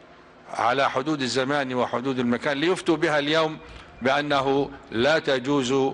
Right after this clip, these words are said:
آه، أو لا يجوز في الإسلام بناء الكنائس. هذا خطأ شديد، واسألوا التاريخ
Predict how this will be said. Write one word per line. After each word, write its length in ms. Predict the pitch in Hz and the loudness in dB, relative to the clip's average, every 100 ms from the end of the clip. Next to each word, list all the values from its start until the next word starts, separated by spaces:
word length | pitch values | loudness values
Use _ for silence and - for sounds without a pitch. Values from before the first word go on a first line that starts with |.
| - - - - | -6 -20 -10 -2
آه، 400 | 123 123 123 123 | 0 2 2 2
أو 200 | 131 131 | 0 0
لا 260 | 151 139 | 2 2
يجوز 240 | 127 143 131 | 2 -2 -2
في 120 | - | -4
الإسلام 440 | 127 - 135 135 123 | -4 -4 0 -2 -2
بناء 320 | 123 139 - | -2 -2 -4
الكنائس. 520 | 120 139 120 92 - - - - - - - | -4 -4 -2 -4 -8 -14 -18 -18 -20 -14 -4
هذا 680 | 110 151 160 156 156 151 | 0 2 2 2 2 2
خطأ 440 | 131 151 151 151 - | 2 0 0 0 -2
شديد، 460 | - 139 143 151 90 - - - - - - | -2 -2 0 -2 -4 -10 -20 -20 -20 -20 -2
واسألوا 500 | 120 131 - 170 165 | 2 2 2 0 0
التاريخ 640 | - - 143 135 160 175 | -2 0 0 2 0 -2